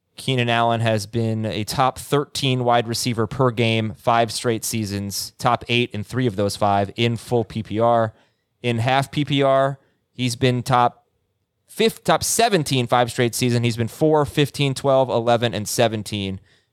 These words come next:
in half P P R. That's per game. All right, next up we have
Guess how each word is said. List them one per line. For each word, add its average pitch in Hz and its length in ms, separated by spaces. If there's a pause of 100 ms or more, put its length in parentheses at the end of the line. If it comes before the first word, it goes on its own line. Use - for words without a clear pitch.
(120)
in 107 320 (220)
half 120 260
P 127 120
P 110 120
R. 107 180
That's 104 160
per 107 260
game. 90 340
All 117 80
right, 104 140
next 127 280
up 131 180
we 123 160
have 117 480